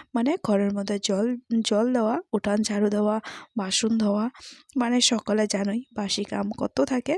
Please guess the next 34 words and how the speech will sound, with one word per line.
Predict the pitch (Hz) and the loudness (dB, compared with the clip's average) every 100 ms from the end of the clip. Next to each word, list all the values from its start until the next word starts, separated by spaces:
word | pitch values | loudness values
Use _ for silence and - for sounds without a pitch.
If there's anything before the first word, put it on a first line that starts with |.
| 427 - | -6 -6
ওগুলো | 208 208 | 0 0
সব | 208 226 - | 2 0 0
শেষ | - 208 233 | -2 0 0
করে | 247 330 302 - - - | 0 -2 -4 -16 -20 -10
এখন | 214 185 214 | -8 -4 -2
আমার | 220 233 | 0 -2
বিছানাটা | 208 - 208 240 | -2 -2 -2 -4
গুছাই | 226 208 - 202 | -4 -4 -2 -4
নিলাম। | 202 202 196 - - - | -6 -8 -10 -12 -18 -12
সকালে | - - 202 - 226 | -4 0 0 0 0
এমনি | 254 277 | 0 -2
ঘর | 330 247 | -4 -2
ঝাড়ু | 233 - 226 | -2 0 0
দিয়ে | 220 208 | 0 -2
নিয়েছি, | 196 202 202 - - - - - - | -2 -4 -6 -6 -8 -12 -18 -10 -6
এখন | 196 220 | -2 0
যেহেতু | 226 233 226 226 | 2 2 2 0
ঘর | 190 214 | 0 -2
ঝাড়ু, | - 247 247 - | 0 2 2 2
আহ, | 214 208 190 196 - | 2 2 -2 -8 -4
মানে | 202 196 | -2 -2
বিছানাটা | 202 - 220 254 | -2 -2 -2 -2
পরিষ্কার | 247 233 226 269 | 4 4 4 2
করলাম, | 269 254 254 381 - - - | 2 0 0 -4 -8 -12 -6
তাই | 240 220 | -2 0
আবার | - 349 | -2 -2
ঘরটা | 226 190 - 196 | -2 -2 -2 -4
ঝাড়ু | 196 190 | -4 -6
দিয়ে | 202 196 | -6 -6
নিচ্ছি। | 196 - - 196 196 _ _ _ _ _ _ _ _ - - - - | -8 -4 -4 -4 -8 _ _ _ _ _ _ _ _ -18 -16 -16 -12
খাটের | - 196 233 | -6 -4 -2
নিচে | 247 262 269 254 | 2 2 2 0
দেখি, | 233 - 277 330 339 | 0 -2 -4 -6 -4
বাপরে, | 240 202 196 - | -4 -2 -6 -4